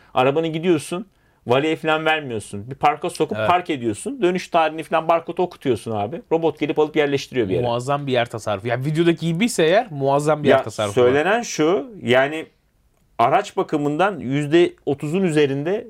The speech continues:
Speaker 1: yüzde elliye yakın bir park alanı tasarrufu sağlayacakmış. Çünkü
Speaker 2: Normal abi.
Speaker 1: kapı park etme alanı açıklığına gerek yok. Robot alıp yerleştiriyor hepsini sıfıra sıfır.
Speaker 2: Bir de şey tabii, yani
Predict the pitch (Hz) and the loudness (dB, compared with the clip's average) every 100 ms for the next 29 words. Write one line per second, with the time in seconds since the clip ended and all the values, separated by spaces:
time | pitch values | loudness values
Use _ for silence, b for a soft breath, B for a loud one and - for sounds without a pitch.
0 | 190 123 139 139 151 143 165 170 - 190 | -14 -6 -4 0 0 2 4 4 2 -2
1 | 170 - 160 165 160 139 120 113 117 107 | -2 -4 -4 -2 -2 -2 -4 -4 -2 -4
2 | - 113 107 104 101 104 170 208 - 185 | -2 0 0 0 -2 -2 -6 -8 -4 -4
3 | 185 175 190 117 120 127 _ _ _ _ | 2 4 4 0 -10 -12 _ _ _ _
4 | _ - 139 226 208 _ 160 165 170 165 | _ -8 2 2 2 _ -2 0 -2 0
5 | 175 165 165 175 - 143 135 - 165 170 | 0 2 2 0 -2 -4 -6 -4 0 2
6 | 151 117 101 - 92 - 143 156 151 139 | 4 2 2 -2 -4 2 2 4 2 0
7 | - 143 147 139 135 127 - 104 - - | 2 2 2 0 2 2 2 -10 -10 -4
8 | 104 92 - - - b b 113 180 - | -4 -4 -12 -18 -20 b b -2 -2 0
9 | 123 135 143 98 82 92 92 95 101 | -4 -4 -4 -6 -12 -8 -8 -8 -14